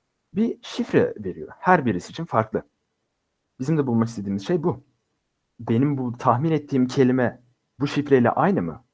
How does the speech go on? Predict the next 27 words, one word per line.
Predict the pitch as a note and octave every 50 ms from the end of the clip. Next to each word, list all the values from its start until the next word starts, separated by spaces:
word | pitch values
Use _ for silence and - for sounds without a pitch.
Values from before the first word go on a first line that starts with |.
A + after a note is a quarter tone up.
| _ _ _
Doğru | G#2+ G#2 A2 B2
kelime | A#2+ - C#3 B2 B2+ B2 C3+
bu | G3 G#3
mu? | C3+ - - _ _ _ _ _ _ _ _ _ _ _ _ _ _ _ _ _ _ _ _ _ _ _ _ _ _ _ _ _ _ _ _ _ _ _ _
Kodumuz | - C#3 C3 F3+ A#3 A#3+ E4
bu | C#4+
şekilde | - B3+ G3 C#3 A2+ A2
çalışıyor. | - - E2 D#2+ - - - - _ _ _ _ _ _ _ _ _ _ _ _ _ _ _ _ _ _ _ _ _ _ _ _ _ _ _ _ -
Şu | - - D3 D3+
anda, | D#3+ C#3 G#2+ G2 A2 C#3 F3 - _ _
e, | - G#2+ G#2 G2+ G2+ G2+ G2+ G2+ G2 E2 -
hem | B2 D#3+ F#3 F3+
print | - C3+ C#3 D3+ C#3+ -
bastığımızdan | A#2+ A2 - - A2 G#2+ G#2 G#2+ B2+ B2+ A#2+
dolayı | G2 F2 G2+ A#2 C#3+
hem | C3 A#2+ A2 A2
de | A#2 A#2 A2+ A2+ - _ _ _ _ _ _
kodun | - - A2+ A2+ B2+ B2+ B2 A#2+ A#2+ - - -
görselliğini | A2+ G2+ F#2+ G#2+ G#2+ G#2 - - A2+ G#2+ G#2+ A2 A#2+ B2+ B2 A#2 A2 G2
daha | G#2 F#2+ C3+ C3
net | B2+ B2+ B2 B2
yapabilmek | B2 A2+ B2+ A2+ A#2+ A#2 B2+ A#2+ G2
için | - - D3+ G3 - _ _ _ _ _ _ _
iki | - - - F#3+ C3+
adet | - E3 F#3+ -
komut | - - D3+ C#3+ C3 -
ekledik. | G2+ F#2+ - F2 E2+ - _ - _